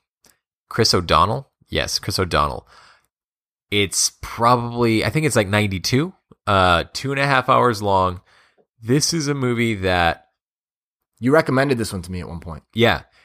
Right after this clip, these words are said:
Speaker 1: And I think I recommended it to you. It was one that became a classic to me when I was younger. Uh, I had it on V H S. I used to put it on. Speaking of Sunday nights, I used to put it on virtually every night,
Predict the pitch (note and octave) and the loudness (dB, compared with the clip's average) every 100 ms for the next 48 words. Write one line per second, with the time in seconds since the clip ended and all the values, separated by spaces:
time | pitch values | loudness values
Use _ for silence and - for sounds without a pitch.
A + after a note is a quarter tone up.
0 | _ C3 D3 D3+ F#3 F#3 - D3+ F#3 F#3+ | _ -2 0 0 -2 0 0 2 2 0
1 | F3 D#3+ D3 C3 C#3 B2 C3 B2 F3+ F3 | -2 -2 -4 -2 0 2 0 0 -2 -4
2 | D3 B2+ - B2 A#2+ G2 - G#2 G#2+ - | -4 -6 -4 -2 0 -2 0 2 2 -2
3 | - G#2+ G#2 F#2 D#2+ D#2+ D#2+ F#2+ - - | -6 -4 -2 0 -2 -2 -2 -2 -4 -12
4 | _ _ G2+ F2+ F2 F#2 G#2+ G2 F2+ E2+ | _ _ -2 0 0 2 0 0 -2 -2
5 | E2+ D2 C3+ C3 - F#2+ F#2 - - E2+ | -2 0 0 2 0 -4 -4 -4 -2 0
6 | E2 F2+ G#2 A#2 - - A#2 - F#2+ A2 | 2 2 0 -6 -14 -6 -4 -4 -4 -2
7 | G2+ G2+ G2+ G#2+ A2+ G#2+ G#2 F#2+ E2+ - | -2 -2 -2 -2 -4 -2 0 2 0 -4
8 | - - _ A2+ - F2+ B2+ A2 C#2 - | -20 -20 _ -4 0 2 2 2 -2 -10